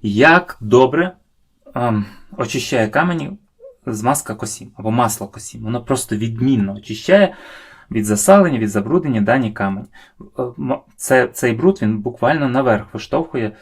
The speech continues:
оце масло виш-, виштовхує. Тому, якщо ви шукаєте масло, також зверніть на нього увагу, воно реально дуже хороше.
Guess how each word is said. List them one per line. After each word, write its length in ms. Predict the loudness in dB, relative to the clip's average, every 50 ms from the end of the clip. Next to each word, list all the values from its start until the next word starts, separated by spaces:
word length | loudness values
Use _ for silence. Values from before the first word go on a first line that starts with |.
| _ _ _ _ _ _
оце 240 | -10 -8 -4 -2 -2
масло 380 | 0 0 0 -2 -2 -2 -2 -2
виш-, 220 | -2 -2 -4 -4
виштовхує. 580 | -6 -6 -6 -6 -6 -6 -8 -8 -10 -14 -16 -12
Тому, 340 | -6 -4 -2 -2 0 -2 -2
якщо 520 | -4 -6 -8 -8 -8 -4 0 0 0 0 -2 -8 -20 -20 -20 _ _ _ _ _ _ 2
ви 260 | 4 4 4 2 -2
шукаєте 500 | -6 -18 -12 -4 2 2 2 2 2 -2
масло, 340 | 0 0 0 0 0 -2 -4
також 300 | -2 -2 -2 -2 -2 -6
зверніть 400 | -4 -2 -2 -2 -2 -4 -6 -6
на 60 | -4
нього 260 | -2 -2 -2 -4 -6 -8
увагу, 360 | -4 -2 -2 -2 -2 -2 -6
воно 260 | -6 -4 -4 -4 -2
реально 300 | -2 -2 -2 -2 -4 -4
дуже 220 | -6 -6 -8 -8
хороше. 440 | -10 -10 -8 -6 -6 -8 -8 -12 -16